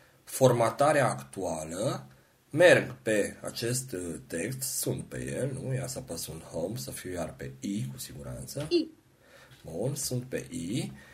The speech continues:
Speaker 1: și apăs Control Shift K. Control Shift K. Să vedem ce spune.
Speaker 2: Copying format.
Speaker 1: Copy format.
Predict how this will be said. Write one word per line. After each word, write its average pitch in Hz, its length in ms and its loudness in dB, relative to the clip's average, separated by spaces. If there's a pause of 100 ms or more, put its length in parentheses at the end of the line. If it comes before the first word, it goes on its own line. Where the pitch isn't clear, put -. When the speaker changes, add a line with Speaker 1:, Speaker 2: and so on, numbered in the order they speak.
(100)
Speaker 1:
și - 160 -4
apăs 170 400 6
Control 175 640 4
Shift - 680 0 (260)
K. - 100 -6 (1500)
Control 165 540 0
Shift 139 520 -2
K. - 80 -16 (760)
Să - 180 -12
vedem 113 220 -2
ce 104 140 -4
spune. - 640 -6 (600)
Speaker 2:
Copying 220 240 0
format. 196 440 2 (440)
Speaker 1:
Copy 196 600 2 (180)
format. - 800 -2